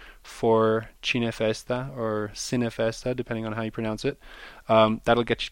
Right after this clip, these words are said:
to the website. Uh, you go up and look for the films or the dinners, and then you click through to the box office. It's all streamlined on the, on the web.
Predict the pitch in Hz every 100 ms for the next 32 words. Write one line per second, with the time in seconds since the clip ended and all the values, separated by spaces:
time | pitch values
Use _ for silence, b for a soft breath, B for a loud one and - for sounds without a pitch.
0 | - 110 107 107 - 127 143 151 - -
1 | 110 101 98 92 104 104 113 107 110 -
2 | - 101 - 135 165 185 - B B B
3 | - 95 98 113 143 180 185 - 107 101
4 | 92 - - - - 120 - 104 98 120
5 | - - 135 - 151 151 120 - - 117
6 | 123 - - 127 123 127 127 127 - 120
7 | 123 123 123 123 127 117 117 120